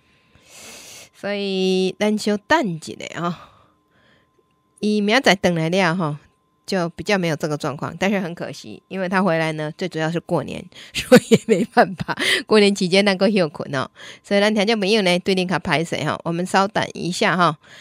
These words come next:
来，再来连一次看看哈，看实际情形到底是安怎哦。哎，这个就是麻烦呐，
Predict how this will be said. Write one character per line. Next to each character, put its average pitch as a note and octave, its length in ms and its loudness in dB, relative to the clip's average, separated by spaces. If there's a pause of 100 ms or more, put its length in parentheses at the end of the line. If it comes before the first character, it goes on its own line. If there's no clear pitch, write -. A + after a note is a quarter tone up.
(180)
来， A#3+ 340 4 (460)
再 A#3 160 0
来 A3 160 4
连 G#3 220 2
一 G#3+ 40 -2
次 A3 160 -6
看 G#3+ 260 -4
看 F#3+ 220 -4
哈， D#3+ 160 -2
看 D#3+ 500 -4
实 - 140 -14
际 A#3 160 -2
情 F#3+ 180 -4
形 D#3+ 220 -6
到 F3 160 2
底 D3+ 160 -2
是 - 140 -10
安 D#3+ 340 -8
怎 E3+ 80 -6
哦。 E3+ 420 -8 (200)
哎， F#3+ 120 -14 (600)
这 - 100 -18
个 B2+ 400 -10
就 F#3+ 140 -10
是 G3 320 -10
麻 D#3 260 -8
烦 D3 320 -10
呐， D3 100 -12